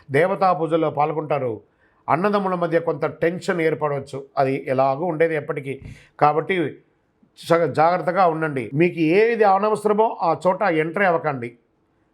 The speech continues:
వాగ్వాదాలకు వెళ్ళకండి, మీ ప్రతిష్టను దిగజార్చుకోకండి. ఆరోగ్యపరంగా ఆశాజనకంగా ఉంటుంది. స్త్రీ పురుషులకు ఇరువురికి కూడా ఇది సంతోషకరమైనటువంటి సమయం. కుటుంబ సహకారం లభిస్తుంది, భార్యాభర్తల మధ్య సఖ్యత పెరుగుతుంది,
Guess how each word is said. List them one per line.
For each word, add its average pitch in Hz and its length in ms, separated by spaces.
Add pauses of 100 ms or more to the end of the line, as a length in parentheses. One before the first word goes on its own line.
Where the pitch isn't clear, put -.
(320)
వాగ్వాదాలకు 190 680
వెళ్ళకండి, 160 520 (540)
మీ 170 220
ప్రతిష్టను 185 680
దిగజార్చుకోకండి. 147 920 (420)
ఆరోగ్యపరంగా 175 800
ఆశాజనకంగా 156 840
ఉంటుంది. 127 420 (460)
స్త్రీ 185 220
పురుషులకు 202 400
ఇరువురికి 208 360
కూడా 220 180
ఇది 202 160
సంతోషకరమైనటువంటి 202 1120
సమయం. 160 360 (540)
కుటుంబ 240 280
సహకారం 202 500
లభిస్తుంది, 170 640 (200)
భార్యాభర్తల 196 640
మధ్య 165 220
సఖ్యత 196 360
పెరుగుతుంది, 160 680